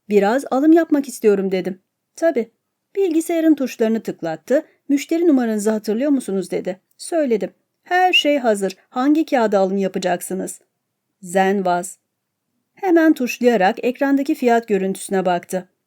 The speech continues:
"Fiyatı dokuz bin yedi yüz dedi." "Alalım." dedim. Eliyle alnını kaşıdı. "İsterseniz bekleyebiliriz.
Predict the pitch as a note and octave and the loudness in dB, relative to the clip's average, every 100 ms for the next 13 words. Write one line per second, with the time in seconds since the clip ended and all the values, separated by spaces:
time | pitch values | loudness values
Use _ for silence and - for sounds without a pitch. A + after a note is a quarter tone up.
0 | _ - F#3+ F#3 B3+ B3+ C#4 B3 C4+ C4 | _ -2 -2 0 -2 -2 -2 -2 0 2
1 | C4 D4+ C#4 G#3+ F#3 F#3 F#3+ _ _ _ | 0 0 -2 -2 -2 -2 -8 _ _ _
2 | - G3 G3+ B3+ C#4 B3+ G#3 _ _ _ | -6 -2 0 2 2 0 -4 _ _ _
3 | _ _ _ - D#4 F#4 C#4+ A#3 A#3 A3+ | _ _ _ -6 -2 0 2 2 2 0
4 | A#3 A#3 F3 F3+ F3 E4+ _ _ _ _ | -2 -2 -6 -4 -2 -2 _ _ _ _
5 | - - A4+ G#4 G4 E4+ D4 C#4+ C4 B3 | -14 -2 -2 0 0 0 -2 -2 -2 -2
6 | A3 G3 F3+ | 0 -2 -2